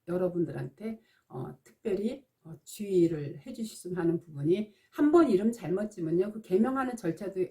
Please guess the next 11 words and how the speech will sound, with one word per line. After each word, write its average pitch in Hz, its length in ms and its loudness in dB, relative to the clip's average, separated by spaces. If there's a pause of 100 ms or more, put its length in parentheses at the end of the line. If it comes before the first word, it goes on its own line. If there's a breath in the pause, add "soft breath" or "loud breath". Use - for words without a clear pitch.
(180)
어렵고 180 500 -4
또 214 120 -8
뭐 214 120 -2
서류 311 340 -4
바꾸는 208 360 -6
것도 185 260 -4
복잡한데 190 840 -4 (500 soft breath)
<laughs> - 280 -20 (400)
그런 185 360 0
번거로움을 170 840 2 (220 soft breath)
사전에 190 720 4